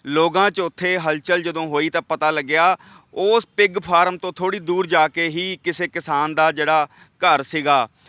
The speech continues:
ਉਹਦੇ ਅੰਦਰ ਇੱਕ ਬੱਕਰੀ ਬੰਨੀ ਹੋਈ ਸੀ, ਉਸਨੇ ਉਸ 'ਤੇ ਹਮਲਾ ਕੀਤਾ ਔਰ ਉਹਦਾ ਕੰਨ ਕੱਟ ਕੇ ਖਾਇਆ। ਉਸ ਤੋਂ ਬਾਅਦ ਘਰ ਵਾਲਿਆਂ ਨੇ ਜਦੋਂ ਰੌਲਾ ਪਾਇਆ, ਸ਼ੋਰ ਪਾਇਆ, ਤਾਂ ਉਹ ਤੇਂਦੂਆ ਜਿਹੜਾ ਹੈਗਾ, ਉੱਥੋਂ ਨਿਕਲ ਕੇ ਚਰਨਾਥਲ ਕਲਾਂ ਦੇ ਖੇਤਾਂ 'ਚੋਂ ਹੁੰਦਾ ਹੋਇਆ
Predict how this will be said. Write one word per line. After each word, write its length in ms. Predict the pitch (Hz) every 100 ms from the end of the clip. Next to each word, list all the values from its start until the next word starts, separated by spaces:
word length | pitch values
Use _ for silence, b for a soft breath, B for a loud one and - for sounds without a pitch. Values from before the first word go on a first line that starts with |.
| -
ਉਹਦੇ 280 | 175 180 190
ਅੰਦਰ 220 | 170 175
ਇੱਕ 180 | 180 -
ਬੱਕਰੀ 360 | 147 151 190 185
ਬੰਨੀ 280 | 170 185
ਹੋਈ 200 | 170 160
ਸੀ, 280 | 151 175 185 -
ਉਸਨੇ 380 | 170 - 170 170
ਉਸ 180 | 160
'ਤੇ 160 | - 175
ਹਮਲਾ 360 | 147 139 143 147
ਕੀਤਾ 400 | 147 120 156 160
ਔਰ 160 | 156 147
ਉਹਦਾ 280 | 151 165 190 B B _ -
ਕੰਨ 280 | 170 175
ਕੱਟ 240 | - 156 -
ਕੇ 140 | 170 165
ਖਾਇਆ। 460 | - 143 135 120 - B -
ਉਸ 180 | 170 180
ਤੋਂ 140 | 202
ਬਾਅਦ 400 | 165 170 190 180 - b _ _
ਘਰ 200 | - 165
ਵਾਲਿਆਂ 280 | 143 156 170
ਨੇ 80 | 180
ਜਦੋਂ 220 | 175 170
ਰੌਲਾ 280 | 151 147 160
ਪਾਇਆ, 320 | 156 160 165
ਸ਼ੋਰ 360 | 170 - 156 170
ਪਾਇਆ, 480 | - 156 156 170 175 b b _
ਤਾਂ 380 | 170 170 185 185 -
ਉਹ 180 | 160 175 - _ -
ਤੇਂਦੂਆ 380 | 165 160 160 156
ਜਿਹੜਾ 200 | 143 139
ਹੈਗਾ, 180 | 131 170
ਉੱਥੋਂ 400 | 151 - 165 240 - _ _ -
ਨਿਕਲ 340 | 147 165 185 170
ਕੇ 200 | 175 180
ਚਰਨਾਥਲ 540 | 175 156 147 151 165
ਕਲਾਂ 220 | 170 160
ਦੇ 100 | 160
ਖੇਤਾਂ 380 | 165 151 143 170
'ਚੋਂ 140 | 165 165
ਹੁੰਦਾ 320 | 147 139 139
ਹੋਇਆ 340 | 135 151 202